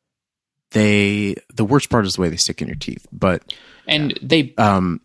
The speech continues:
Speaker 1: I'm pleased that it's as low as ten. I would have expected it to be at, like, three or something stupid.
Speaker 2: But again, out of eighty something items, there's plenty of things below it where I'm like, "That's better, that's better,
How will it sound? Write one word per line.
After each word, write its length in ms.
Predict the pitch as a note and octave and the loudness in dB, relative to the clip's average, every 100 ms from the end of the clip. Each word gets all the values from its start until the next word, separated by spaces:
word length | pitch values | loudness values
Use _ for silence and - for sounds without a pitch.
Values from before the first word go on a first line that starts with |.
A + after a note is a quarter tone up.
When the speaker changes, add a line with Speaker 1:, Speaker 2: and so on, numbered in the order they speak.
| _ | _
Speaker 1:
I'm 220 | A#2+ B2 | 2 2
pleased 520 | - - D3 D#3 C3 | -2 0 2 2 0
that 180 | A2+ G#2+ | 0 0
it's 160 | A2 - | 2 0
as 260 | G2+ G2 F2 | 0 0 0
low 340 | F#2 F2+ E2+ | 2 2 2
as 120 | C#2+ | -2
ten. 220 | - E2 | -4 -4
I 100 | D#2+ | -4
would 140 | F2 F#2 | -4 -4
have 120 | F2 | -4
expected 440 | E2 - D#2+ - E2 | -4 -4 -4 -8 -10
it 100 | - | -10
to 60 | |
be 140 | - A1 | -10 -8
at, 60 | - | -8
like, 140 | - | -12
three 640 | - - - A#1+ - - - _ _ _ | -14 -12 -10 -8 -10 -12 -20 _ _ _
or 40 | |
something 300 | - - - | -8 -6 -6
stupid. 400 | - - - - - _ _ | -4 -2 -4 -10 -14 _ _
Speaker 2:
But 100 | D#3 | 0
again, 240 | D#3 D3+ - | 2 2 2
out 180 | C3+ | 0
of 80 | A#2+ - | -2 0
eighty 560 | C3 C#3 C#3+ C3 - _ _ | 0 2 0 0 -4 _ _
something 480 | - - C3+ C3 A2 | -16 -6 -4 -2 -4
items, 400 | - A#2 D#3 E3 - | -2 -2 -2 -6 0
there's 240 | D#3 C#3+ | 0 0
plenty 380 | - - F3+ F3+ | -10 -4 0 0
of 80 | E3 | 0
things 220 | D#3 C#3 | -2 0
below 340 | - A#2 C#3+ | 0 2 2
it 60 | A#2 | 2
where 80 | A#2 | 0
I'm 80 | A#2 | 0
like, 200 | G#2+ G2+ | -2 -2
"That's 280 | A2 A#2 - | -2 -2 0
better, 420 | G#2+ G2+ G#2 C3 - | -4 -2 -6 -8 -4
that's 220 | A2 A#2 | -2 -2
better, 400 | - G2+ G2 A2+ | -2 -6 -4 -8